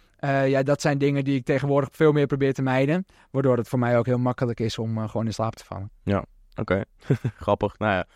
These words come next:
Speaker 2: fijn dat jij, eh, lekker makkelijk in slaap komt,
Speaker 1: Ja,
Speaker 2: eh, in dat
Speaker 1: ja.
Speaker 2: opzicht. Ehm, als ik, eh, eh, kijk naar de experts waar de afgelopen jaren mee, eh, hebben, eh, gesproken,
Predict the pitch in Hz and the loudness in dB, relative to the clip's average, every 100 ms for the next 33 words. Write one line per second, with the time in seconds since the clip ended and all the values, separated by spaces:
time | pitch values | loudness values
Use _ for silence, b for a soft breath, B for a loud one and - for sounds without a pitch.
0 | b b 131 127 120 117 117 110 110 107 | b b 0 2 2 2 2 2 0 0
1 | 107 107 - 104 - 101 117 113 113 107 | -2 -4 -2 -6 -6 0 2 2 0 2
2 | 196 101 90 92 - 185 165 90 - b | 4 4 2 -4 0 4 4 0 -8 b
3 | b b b - 123 135 139 - 131 143 | b b b -2 0 0 -2 -4 -4 -2
4 | 143 135 131 127 - 85 104 - 123 117 | 0 2 2 -2 -4 -6 -2 0 0 2
5 | 110 107 107 90 98 - 101 98 92 80 | 2 2 0 0 -2 2 2 2 0 0
6 | - 101 92 98 95 92 90 90 87 85 | 0 0 0 0 2 2 0 0 0 0
7 | 87 95 98 92 90 85 87 90 85 - | 0 0 2 2 0 -2 -2 -2 -2 -6
8 | - 101 101 92 90 | -2 4 4 4 0